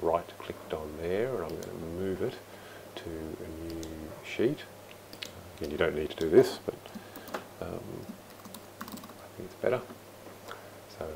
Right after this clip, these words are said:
we'll go to the price like this. So here is our chart, and we'll just do a couple of things to this. Um, notice the, uh, the, the range of this vertical axis here starts at zero and goes up to a hundred and forty, whereas the prices,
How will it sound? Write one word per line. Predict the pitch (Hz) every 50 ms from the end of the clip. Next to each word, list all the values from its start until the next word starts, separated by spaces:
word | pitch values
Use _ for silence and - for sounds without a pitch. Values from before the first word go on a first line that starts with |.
| 78
we'll | 78 80
go | 78 82 82 80 80 80 78 -
to | - -
the | 85
price | 85 - 101 101 - - - - - - 98 95 - - -
like | - - - -
this. | - 107 98 - - - - -
So | - 80 85 82 76 - -
here | - 120 117 107 92
is | 82 82
our | 85 82 80 80 80 76 - - - - - -
chart, | - - 85 78 78 80 -
and | - 113
we'll | 117 131
just | 151 - -
do | 90 82
a |
couple | 78 - - - - 95
of | 90
things | - 85 78 76 76 73 - - - - - - - - - - - - - - - - - - - -
to | - - - 95 92 92 90 90 85 -
this. | 92 107 131 - - - - - - - - - -
Um, | 92 85 82 82 82 82 82 80 82 80 80 - - - - - - - - - - - - -
notice | - 127 147 156 135 104 - - - - - - - - - - - -
the, | - 92 87 85 85 85 80 80 78 - - - - - -
uh, | 87 87 82 80 80 82 80 80 80 - - - - - - - - -
the, | - 85 82 78 - - - - - - -
the | - 85
range | 78 73 87 87 92 98 95 90 82 80 76 73 78
of | 80 76 - -
this | - - - - -
vertical | - 90 82 82 82 - 85 82
axis | 80 - - - 95 92 - -
here | 87 85 -
starts | - - - 98 101 113 117 - -
at | - - 87
zero | 80 80 90 90 90 87 85 80 80
and | 80 78
goes | 80 80 76
up | 82 80 -
to | - 80
a |
hundred | - 85 78 71
and | 76 71
forty, | - - 123 127 123 - 87
whereas | 78 76 82 80 80 78
the | - 92
prices, | - - 104 107 107 107 - 87 82 76 -